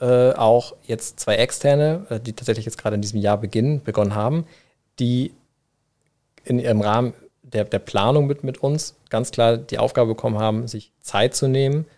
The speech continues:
um in den ersten Wochen diese Mitarbeiterinnen und Mitarbeiter auch wirklich, ja, zu treffen, kennenzulernen. Das macht es Corona-bedingt gerade nicht leichter, weil manches doch eher digitaler abläuft.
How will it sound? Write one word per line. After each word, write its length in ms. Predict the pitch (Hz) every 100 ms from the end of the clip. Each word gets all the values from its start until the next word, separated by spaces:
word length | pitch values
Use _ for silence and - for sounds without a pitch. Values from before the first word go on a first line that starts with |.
| _
um 140 | 110
in 180 | 104 -
den 120 | 104
ersten 480 | - 110 117 104 95 - _
Wochen 500 | 101 - 143 147 165 - _ _ _ _ _ -
diese 180 | 107 107
Mitarbeiterinnen 1000 | 139 139 123 123 127 127 131 120 139
und 80 | 127
Mitarbeiter 480 | 113 131 120 117 127
auch 260 | 117 110 -
wirklich, 200 | 120 - _ _
ja, 220 | - 104 - _ _ _ _ 87 - _ -
zu 120 | 139
treffen, 540 | - 135 143 170 170
kennenzulernen. 600 | - 139 165 151 147 151 160 - -
Das 180 | 110 -
macht 260 | 117 -
es 240 | 120 - -
Corona-bedingt 580 | - 110 127 131 117 117
gerade 220 | 110 107
nicht 140 | 107 98
leichter, 300 | 104 151 127
weil 100 | 104
manches 300 | 104 104 104
doch 160 | 101
eher 120 | 110 104
digitaler 500 | 107 104 120 156 165
abläuft. 440 | 160 165 180 -